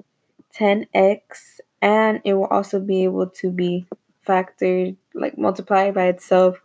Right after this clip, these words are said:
to equal to the C term. So in this case,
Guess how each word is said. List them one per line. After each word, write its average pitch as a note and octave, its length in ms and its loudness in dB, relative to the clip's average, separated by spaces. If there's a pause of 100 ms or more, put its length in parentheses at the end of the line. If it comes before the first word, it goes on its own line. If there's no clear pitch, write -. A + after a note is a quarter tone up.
(500)
to F#3+ 180 2
equal F3+ 320 0
to F#3+ 140 -4
the G3+ 60 -4
C F#3+ 240 -2
term. - 300 -10 (880)
So G#3 140 2
in G#3+ 140 2
this C4 240 0
case, A3+ 800 -2